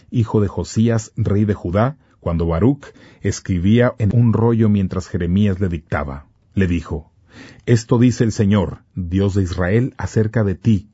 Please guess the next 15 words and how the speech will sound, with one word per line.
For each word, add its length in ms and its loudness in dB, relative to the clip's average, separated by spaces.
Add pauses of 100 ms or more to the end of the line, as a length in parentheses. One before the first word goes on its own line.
Baruch. 460 -8 (560)
Tú 140 6
dijiste, 680 -2 (500)
'Pobre 320 6
de 120 2
mí. 340 -4 (540)
Además 500 2
de 120 2
dolor, 480 2 (260)
el 180 0
Señor 380 2
me 100 4
ha 20 2
enviado 460 2
angustia. 720 0